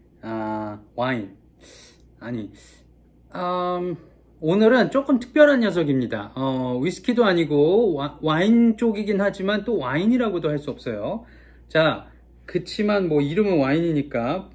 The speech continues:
자, 얘는요, 어, 타-, 터니 포트예요. 터니 포트. 포트 와인이에요, 정확히 말하면. 근데 와인치고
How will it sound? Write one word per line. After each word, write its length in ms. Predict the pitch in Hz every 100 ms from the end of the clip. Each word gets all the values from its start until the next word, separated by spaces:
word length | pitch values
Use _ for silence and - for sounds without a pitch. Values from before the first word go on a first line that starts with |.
| 156
자, 280 | 139 135 117
얘는요, 640 | 127 160 190 226 220 107 - - - - _ - - - - -
어, 340 | 117 120 117 -
타-, 480 | - 214 233 226 - -
터니 580 | 220 240 254 254 240
포트예요. 680 | - 202 - - 139 110 104 -
터니 460 | - 170 175 180 -
포트. 480 | - 110 - - - - - -
포트 260 | - 262 269
와인이에요, 840 | 175 117 156 214 185 110 127 208 - -
정확히 340 | 147 135 -
말하면. 480 | 143 117 110 113 127
근데 460 | - 202 247 240 220
와인치고 1040 | 135 147 214 220 233 214 180 180 139 110